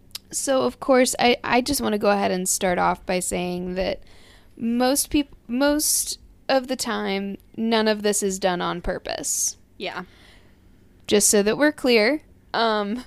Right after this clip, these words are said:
Speaker 1: <laughs> m-, I love my mother very, very much. Kay loves her mother very, very much. We, Mom and I are now in a very, very good place.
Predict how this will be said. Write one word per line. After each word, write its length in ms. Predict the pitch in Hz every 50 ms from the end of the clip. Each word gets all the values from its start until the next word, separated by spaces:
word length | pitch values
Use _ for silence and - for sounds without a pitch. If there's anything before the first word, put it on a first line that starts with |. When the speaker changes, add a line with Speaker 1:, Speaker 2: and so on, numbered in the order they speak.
| - - -
Speaker 1:
<laughs> 1400 | 269 285 - - - - - - - _ - - - - - - - - - - - - - - - - - _ -
m-, 180 | 240 233 220 - -
I 180 | 220 214 214 214
love 280 | 208 202 196 214 208
my 140 | 233 220 214
mother 400 | 220 220 220 220 233 247 247 233
very, 480 | 220 208 208 220 226 214 208 214 220 220
very 260 | 226 226 214 220 233
much. 440 | 226 214 208 214 - - - - -
Kay 240 | - 220 208 208
loves 300 | 208 208 202 196 214 -
her 140 | - 196 196
mother 320 | 196 185 180 190 190 185 180
very, 440 | 196 190 190 190 185 196 190 196
very 220 | 202 208 208 208 220
much. 460 | 214 196 190 208 - - - - - - - - - - - - - - - - - - - - -
We, 720 | 202 202 208 208 202 202 202 202 202 202 202 202 202 - _ _ _ _ _ _ _ _ _ _ - - _ -
Mom 360 | 247 240 233 226 220 226 233
and 80 | 226 226
I 400 | 214 214 214 214 208 214 - - _ _ _ - -
are 140 | 226 226
now 300 | 220 208 196 202 208 208
in 80 | 208 202
a 40 | 202
very, 320 | 202 202 202 196 202 208
very 300 | 202 202 196 202 202 202
good 260 | 196 202 196 196 196
place. 480 | - - 214 202 226 311 320 - -